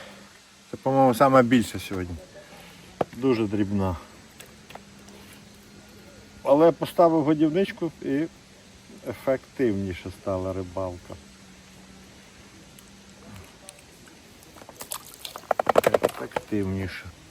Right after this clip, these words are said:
Покльовки йдуть буквально зразу в льот.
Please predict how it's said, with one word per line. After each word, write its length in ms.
Покльовки 420
йдуть 400
буквально 500
зразу 380
в 140
льот. 160